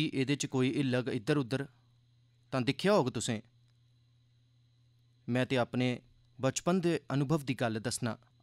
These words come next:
ਅੱਜ ਕੱਲ੍ਹ ਤੇ ਟੀਚਰ ਖਰੇ ਹੁੰਦੇ ਨੇ, ਮੇਰੇ ਜ਼ਮਾਨੇ 'ਚ ਐਸਾ ਨਹੀਂ ਹੋਗਾ। ਇਸ ਕਰੀਏ ਮਿਗੀ ਅਧਿਆਪਕਾਂ ਦੀ ਨਿੰਦਿਆ ਕਰਨੇ ਦਾ ਹੱਕ ਨਹੀਂ ਹੈ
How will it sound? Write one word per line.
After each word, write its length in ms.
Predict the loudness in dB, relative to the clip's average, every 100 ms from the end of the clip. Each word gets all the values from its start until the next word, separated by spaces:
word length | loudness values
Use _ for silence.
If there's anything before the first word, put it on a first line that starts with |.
| -4
ਅੱਜ 100 | -2
ਕੱਲ੍ਹ 180 | -2 -2
ਤੇ 100 | -2
ਟੀਚਰ 320 | -6 -6 -8
ਖਰੇ 220 | -6 -4 -2
ਹੁੰਦੇ 220 | -2 -4
ਨੇ, 60 | -6 _ _ _
ਮੇਰੇ 280 | 0 2 2
ਜ਼ਮਾਨੇ 360 | 2 2 2 0
'ਚ 80 | -2
ਐਸਾ 200 | -2 -2
ਨਹੀਂ 260 | -4 -4
ਹੋਗਾ। 240 | -4 -6 -10 -14 _ _ _ _ _ _ _ _ _ _ _ _ _ _ _ _ _ _ _ _
ਇਸ 160 | -8 -4
ਕਰੀਏ 240 | -2 0 0
ਮਿਗੀ 380 | 0 -2 -4 -6 -16 _ _ _ _ _ _ _ _ -6
ਅਧਿਆਪਕਾਂ 500 | -2 0 0 2 0
ਦੀ 120 | 2
ਨਿੰਦਿਆ 400 | 2 2 2 0
ਕਰਨੇ 280 | 0 -2 0
ਦਾ 120 | -2
ਹੱਕ 140 | -2 -2
ਨਹੀਂ 300 | -2 -2
ਹੈ 120 | -2